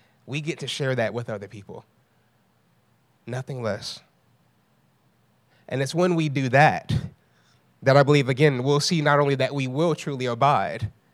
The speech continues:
but as we abide, we will bear that good fruit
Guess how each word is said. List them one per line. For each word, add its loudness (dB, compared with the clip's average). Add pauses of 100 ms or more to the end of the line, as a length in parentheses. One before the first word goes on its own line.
(680)
but 2
as 4
we 0
abide, 0 (400)
we -6
will -4
bear 2
that -4
good -6
fruit -6